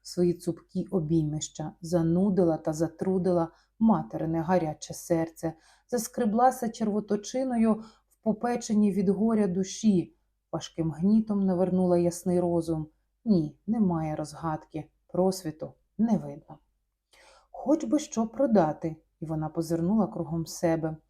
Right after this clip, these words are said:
Під сліпий каганчик ледве присвічує скомина, допомагає під сліпим від сліз очам оглядати злиденне добро. Он дірява ряднина чорніє,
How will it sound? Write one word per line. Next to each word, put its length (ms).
Під 160
сліпий 400
каганчик 720
ледве 380
присвічує 580
скомина, 800
допомагає 560
під 240
сліпим 560
від 160
сліз 360
очам 480
оглядати 640
злиденне 720
добро. 540
Он 280
дірява 440
ряднина 640
чорніє, 640